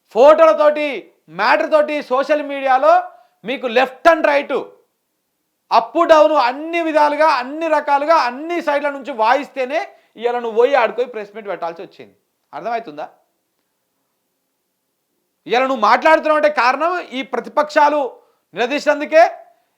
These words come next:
ఈ తెలంగాణ ప్రజలు సోయితోటి నిన్ను ప్రశ్నించినందుకే ఇవాళ నువ్వు వాడి దాకా పోయినావు, లేకపోతే పోకపోదు.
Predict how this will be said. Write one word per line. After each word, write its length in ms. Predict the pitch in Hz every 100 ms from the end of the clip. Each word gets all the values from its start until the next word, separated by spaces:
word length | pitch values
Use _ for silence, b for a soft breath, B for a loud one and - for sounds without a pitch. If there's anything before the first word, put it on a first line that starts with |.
| -
ఈ 60 | 208
తెలంగాణ 460 | 233 277 302 302
ప్రజలు 320 | 294 285 302
సోయితోటి 840 | 302 247 269 302 294 302 294 277 _ _ _ _ _ _ _ _
నిన్ను 340 | 147 190 254 302
ప్రశ్నించినందుకే 800 | 254 220 302 285 320 311 311
ఇవాళ 140 | 320 302
నువ్వు 200 | 294 269
వాడి 120 | 247
దాకా 200 | 254 269
పోయినావు, 340 | 247 247 196 - _ _ _ _ -
లేకపోతే 420 | 185 226 285 311
పోకపోదు. 640 | 277 285 294 277 180 107